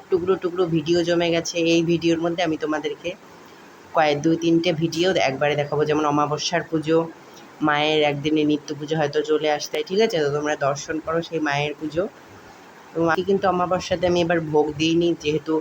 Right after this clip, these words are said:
ভেবেছি অষ্টমীর দিন একটু বাড়িতে মায়ের মন্দিরে একটু ভোগ দেওয়ার চেষ্টা করব।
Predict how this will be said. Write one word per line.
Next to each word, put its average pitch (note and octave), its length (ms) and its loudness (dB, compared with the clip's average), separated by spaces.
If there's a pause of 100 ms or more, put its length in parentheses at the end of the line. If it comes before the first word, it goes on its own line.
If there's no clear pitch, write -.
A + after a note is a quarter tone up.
(360)
ভেবেছি D#3 380 2
অষ্টমীর D3+ 480 2
দিন D#3 160 0
একটু D3+ 300 -4 (120)
বাড়িতে C3+ 400 0 (680)
মায়ের C3+ 340 0
মন্দিরে C#3 360 0
একটু - 240 -8
ভোগ C#3 160 -6
দেওয়ার C#3+ 200 -2
চেষ্টা C#3+ 320 -8
করব। C#3 260 -4